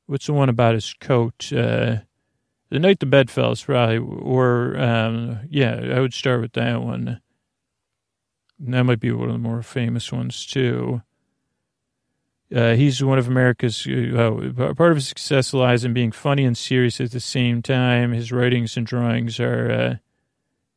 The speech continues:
uh, uh, populated with people trying to cope with modern life and puzzled, ca-, compassionate dogs who observe things. Uh, grew up in Columbus, Ohio, Ohio State University.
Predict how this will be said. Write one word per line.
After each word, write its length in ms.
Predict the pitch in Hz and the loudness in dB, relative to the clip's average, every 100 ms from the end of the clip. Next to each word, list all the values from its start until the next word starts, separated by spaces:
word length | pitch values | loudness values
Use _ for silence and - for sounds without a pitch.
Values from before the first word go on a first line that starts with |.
| - | -4
uh, 40 | |
uh, 120 | 120 | -4
populated 520 | 120 135 123 127 123 123 | 0 2 2 4 2 2
with 140 | 117 | -2
people 220 | 147 127 | 0 -2
trying 200 | - 127 | 0 0
to 60 | 117 | 0
cope 320 | - 127 120 | 0 0 0
with 140 | 117 | -4
modern 480 | 123 117 117 117 113 | 0 2 2 2 -2
life 500 | 120 127 123 117 - | 0 4 4 2 -4
and 320 | 127 120 117 | -2 -2 -2
puzzled, 680 | - 131 120 127 120 127 113 - _ _ _ | 0 0 2 -2 -2 -4 -6 -10 _ _ _
ca-, 340 | - 131 104 - | -2 0 -2 -4
compassionate 640 | - 135 131 131 - 120 | -6 0 2 2 0 -4
dogs 380 | 120 117 120 - | 0 0 0 -2
who 120 | 131 | -4
observe 460 | 120 107 131 120 113 | -4 -2 -2 -2 -4
things. 540 | - 113 117 117 - | -6 -4 -4 -6 -4
Uh, 320 | 123 120 117 107 _ _ _ _ _ _ - | -4 -2 -2 -6 _ _ _ _ _ _ -4
grew 140 | 156 | 0
up 100 | 165 | 2
in 120 | 147 | 0
Columbus, 520 | 127 143 143 143 135 139 | 0 2 2 4 2 2
Ohio, 800 | 123 127 123 120 120 117 117 123 | 2 4 4 4 2 0 -2 -2
Ohio 320 | 127 131 127 | 0 2 0
State 260 | - 120 | 0 0
University. 1000 | 117 117 123 123 - - 123 120 123 107 | 0 -2 0 0 -2 -4 -2 0 -2 -4